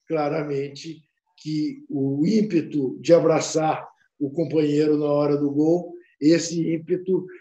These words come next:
é meio irrefreável, né? Porque,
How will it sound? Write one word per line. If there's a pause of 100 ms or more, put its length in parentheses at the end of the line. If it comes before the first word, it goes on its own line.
é
meio
irrefreável, (220)
né? (400)
Porque,